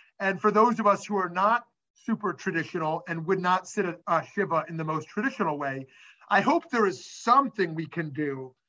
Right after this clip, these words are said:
that when a very close family member, God forbid, dies, there's some way we can embrace a seven-day cycle. I know people who, if the death happens right before Yontif,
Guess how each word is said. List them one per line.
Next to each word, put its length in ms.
that 160
when 160
a 40
very 340
close 340
family 400
member, 260
God 260
forbid, 280
dies, 340
there's 260
some 540
way 520
we 100
can 160
embrace 440
a 40
seven-day 480
cycle. 480
I 120
know 180
people 420
who, 260
if 280
the 80
death 280
happens 440
right 180
before 320
Yontif, 460